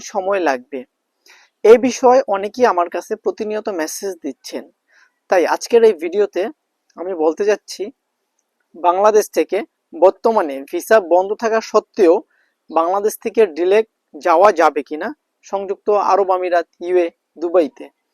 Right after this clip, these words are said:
তাই গাইস, আপনারা ভিডিওটা মনোযোগ সহকারে দেখবেন, এক সেকেন্ড না টেনে।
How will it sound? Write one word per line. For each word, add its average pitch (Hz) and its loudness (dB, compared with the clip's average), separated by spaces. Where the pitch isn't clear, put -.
তাই 220 6
গাইস, 151 -2
আপনারা 180 0
ভিডিওটা 170 0
মনোযোগ 185 -2
সহকারে 208 -2
দেখবেন, 175 -4
এক 190 -6
সেকেন্ড 190 -4
না 151 -4
টেনে। 127 -12